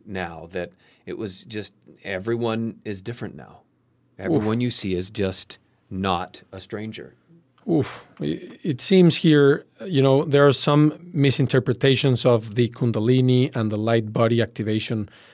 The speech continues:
Speaker 2: circulating around these days, you know?
Speaker 1: Yeah.
Speaker 2: Yeah. What can you say about these, uh, misinterpretations or
Speaker 1: Well, I mean,
Speaker 2: confusions?
Speaker 1: the thing is, is that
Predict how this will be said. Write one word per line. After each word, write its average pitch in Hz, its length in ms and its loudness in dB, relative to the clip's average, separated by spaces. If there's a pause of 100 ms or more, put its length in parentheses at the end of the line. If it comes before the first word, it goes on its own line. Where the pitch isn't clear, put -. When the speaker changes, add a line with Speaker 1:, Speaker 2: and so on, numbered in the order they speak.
(180)
Speaker 2:
circulating 135 840 2
around 101 400 -2
these 101 200 -10
days, 80 360 -10 (140)
you 107 80 -6
know? 107 200 -8 (180)
Speaker 1:
Yeah. 101 280 0 (260)
Speaker 2:
Yeah. 110 240 -4 (220)
What 143 280 0
can 151 160 2
you 139 140 4
say 127 280 4
about 113 280 2
these, 113 320 -2
uh, 104 300 0 (200)
misinterpretations 120 1000 -2
or - 60 0
Speaker 1:
Well, 180 400 4
I 151 220 0
mean, 160 260 2
Speaker 2:
confusions? 147 160 -4
Speaker 1:
the 147 120 -2
thing 190 220 -4
is, 185 160 -4
is 156 120 -6
that 143 340 2